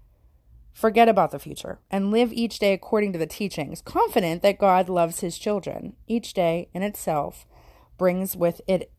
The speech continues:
with it an eternity." The camel driver had asked what the circumstances were under which God would allow him to see the future. "Only when He himself reveals it, and God only rarely reveals the future.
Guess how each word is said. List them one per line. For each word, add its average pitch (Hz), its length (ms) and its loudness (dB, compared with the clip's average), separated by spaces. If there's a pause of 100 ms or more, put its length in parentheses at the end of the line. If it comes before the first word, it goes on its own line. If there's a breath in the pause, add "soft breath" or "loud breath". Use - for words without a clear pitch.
with 185 320 0
it - 280 -12 (100)
an 165 140 -4
eternity." 139 640 -8 (1300)
The 190 120 -2
camel 220 320 2
driver 160 300 2
had 160 200 -4
asked 151 320 0
what 160 80 -6
the - 80 -10
circumstances 156 880 -6
were - 240 -6 (560 soft breath)
under 170 180 2
which 165 220 0
God 156 220 0
would 160 120 0
allow 151 280 0
him 147 200 -6
to 139 60 -8
see - 160 -8
the 135 100 -8
future. - 440 -12 (960 soft breath)
"Only 220 200 4
when 254 200 6
He 170 420 -4
himself 190 500 -2
reveals 180 380 -2
it, - 220 -12 (160)
and 180 200 -6
God 165 280 2
only 208 320 0
rarely 175 460 0
reveals 143 380 -4
the 147 80 -10
future. 147 460 -10